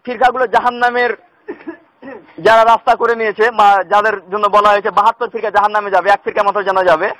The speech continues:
তো বেনামাজিকে যদি একটা ফিরকা ধরা হয়, তাহলে মনে হয় যে খুব একটা বেশি ভুল হবে না। বেনামাজি একটা, একটা ফিরকা,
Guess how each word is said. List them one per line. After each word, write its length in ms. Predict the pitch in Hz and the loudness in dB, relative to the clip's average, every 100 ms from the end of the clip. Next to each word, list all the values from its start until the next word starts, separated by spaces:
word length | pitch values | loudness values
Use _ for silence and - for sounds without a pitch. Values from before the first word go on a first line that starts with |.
| _ _ _ _ _ - | _ _ _ _ _ -4
তো 80 | |
বেনামাজিকে 760 | 220 170 247 285 294 320 320 330 | -2 0 2 4 2 0 -2 -6
যদি 180 | 320 330 | -4 -2
একটা 220 | 320 320 | 0 -2
ফিরকা 360 | - 285 294 294 | -4 -4 0 2
ধরা 180 | 294 | 2
হয়, 120 | 302 294 | 2 2
তাহলে 220 | 294 294 | 2 0
মনে 140 | 294 | 0
হয় 80 | 294 | -2
যে 100 | 294 | -2
খুব 140 | 294 294 | -2 0
একটা 200 | 277 277 | 0 0
বেশি 220 | 277 294 | -4 -2
ভুল 180 | 254 269 | 0 2
হবে 220 | 254 233 | 2 0
না। 160 | 170 - _ _ _ _ _ _ _ _ _ _ _ _ _ _ _ _ _ _ _ _ _ | -4 -8 _ _ _ _ _ _ _ _ _ _ _ _ _ _ _ _ _ _ _ _ _
বেনামাজি 420 | 190 320 349 330 | -2 0 0 0
একটা, 180 | 330 330 | -2 -2
একটা 140 | 320 | -4
ফিরকা, 480 | 302 339 294 269 160 | -6 -8 0 0 0